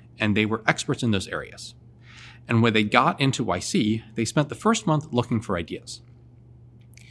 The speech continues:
But the smart thing that they did is they only looked at ideas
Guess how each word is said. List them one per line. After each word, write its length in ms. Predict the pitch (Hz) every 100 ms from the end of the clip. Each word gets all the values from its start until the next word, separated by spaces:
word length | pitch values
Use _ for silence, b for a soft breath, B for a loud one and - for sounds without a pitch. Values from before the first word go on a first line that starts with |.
| B B B -
But 100 | 123
the 80 | 147
smart 360 | - 190 294
thing 120 | 240
that 120 | 175 131
they 100 | 113
did 360 | 113 98 95 -
is 260 | 113 104 B B -
they 120 | 127 -
only 320 | 214 294 302
looked 380 | 180 143 165 -
at 140 | 120 110
ideas 540 | 92 87 95 131 123